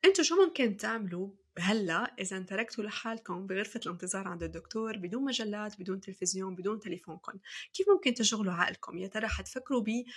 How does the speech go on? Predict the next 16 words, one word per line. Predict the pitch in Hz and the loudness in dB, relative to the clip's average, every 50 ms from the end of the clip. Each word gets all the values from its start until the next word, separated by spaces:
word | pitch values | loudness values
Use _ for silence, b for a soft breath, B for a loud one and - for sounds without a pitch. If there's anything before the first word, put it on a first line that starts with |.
| B B - | B B -4
بالمحادثات | 196 196 196 - - 185 175 175 170 - 202 208 - | -2 -2 -2 -2 -4 -4 -2 -2 -2 -2 -4 -4 -4
الأخيرة | - - 175 - - 208 196 180 | -6 -6 -6 -2 -2 0 0 0
اللي | 175 160 | 0 -2
عملتوها؟ | 156 156 156 - - - 208 214 196 190 196 190 190 190 B B B B B - | -4 -6 -6 -10 -8 -6 -4 -2 0 2 2 2 2 2 B B B B B -12
حتفكروا | - - 180 180 180 - - - 240 240 - 233 220 190 | -6 -4 -2 -2 -2 -2 -2 -2 0 0 0 0 2 2
بالطريق، | 185 185 - - 190 175 180 190 196 196 190 185 - - | 0 0 -2 -4 -4 -2 0 0 2 2 2 0 0 -2
شكل | - 202 196 - 185 | -4 -4 -4 -6 -8
الطريق، | 170 - - 160 165 185 190 - 170 | -8 -8 -8 -4 -2 -2 -2 0 -2
يا | 165 | -2
ترى | - - 185 180 | -4 -6 -10 -10
كان | - - 175 165 | -6 -4 -4 -4
في | - - 202 | 0 0 0
ورود، | 190 180 175 180 185 190 190 185 175 180 | 2 2 0 0 0 0 -2 -2 -4 -6
الورود | 180 170 170 - 196 190 - | -10 -14 -12 -10 -8 -8 -4
كانوا | - 180 165 175 180 | -4 -4 -4 -4 -6
حلوين؟ | - - 190 180 175 196 202 202 202 196 | -8 -8 -6 -2 -2 0 0 0 -2 -4